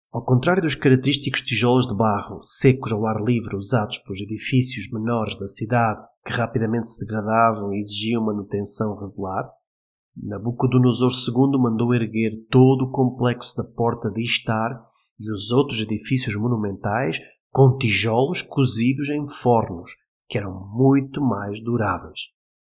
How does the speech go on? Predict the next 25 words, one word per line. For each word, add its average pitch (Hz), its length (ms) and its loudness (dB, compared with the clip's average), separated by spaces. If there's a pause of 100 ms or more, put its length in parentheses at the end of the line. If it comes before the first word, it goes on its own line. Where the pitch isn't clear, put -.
(640)
Desde 165 320 2
a 180 60 2
ruína 110 480 0
e 104 80 -4
abandono 113 400 2
da 110 100 -2
Babilónia, 101 600 -8 (480)
as 131 200 2
suas 160 260 -2
estruturas 123 540 -2
arquitetónicas 104 920 -6 (380)
foram 127 220 4
sendo 113 340 2
vandalizadas 110 920 0
pelas 95 400 -6
várias 117 340 -2
civilizações 110 960 -2
e 104 80 -6
nações 104 640 -2
conquistadoras, 113 800 -4 (360)
sendo 190 320 2
os 208 140 0
seus 202 220 4
tijolos 110 680 0
cozidos 120 640 0